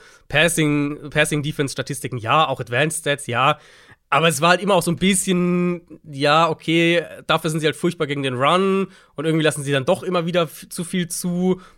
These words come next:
Und sie spielen sehr soft in ihren Coverages und sie finden nicht so einen richtigen Mittelweg, wenn sie da mal versuchen, den Run zu stoppen.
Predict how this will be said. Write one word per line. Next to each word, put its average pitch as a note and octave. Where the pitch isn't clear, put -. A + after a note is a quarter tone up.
Und B2
sie C3
spielen D3
sehr D3
soft F#3+
in D#3+
ihren D#3+
Coverages E3
und C3+
sie B2+
finden F3+
nicht D#3+
so D#3
einen D3+
richtigen D3
Mittelweg, E3+
wenn E3
sie F3+
da E3+
mal E3
versuchen, D#3+
den C#3+
Run D3
zu D#3+
stoppen. C#3+